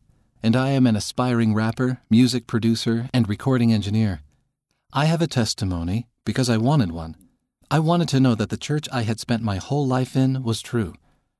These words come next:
So I studied the scriptures, prayed earnestly, and looked to others in my ward for guidance. And sure enough, through those things, I was able to gain a testimony of the truthfulness of the gospel.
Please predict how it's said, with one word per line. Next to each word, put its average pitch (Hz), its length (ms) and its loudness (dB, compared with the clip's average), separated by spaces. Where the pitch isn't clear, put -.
So 110 200 0
I 120 80 2
studied 135 360 0
the 123 80 -2
scriptures, - 580 -6
prayed 120 240 0
earnestly, 104 600 -2
and 117 140 4
looked 120 200 2
to 127 140 2
others 127 280 0
in 113 100 4
my 104 120 2
ward 107 280 0
for 98 100 -6
guidance. 110 540 -6
And 90 100 -2
sure 127 240 0
enough, 143 400 0
through 117 200 4
those 135 200 2
things, 127 440 2
I 110 160 0
was 117 160 0
able 117 220 0
to 113 80 -2
gain 107 240 0
a 104 60 0
testimony 95 680 -4
of 90 120 -8
the 98 60 -6
truthfulness 90 720 -4
of 80 80 -10
the 85 80 -10
gospel. 73 540 -10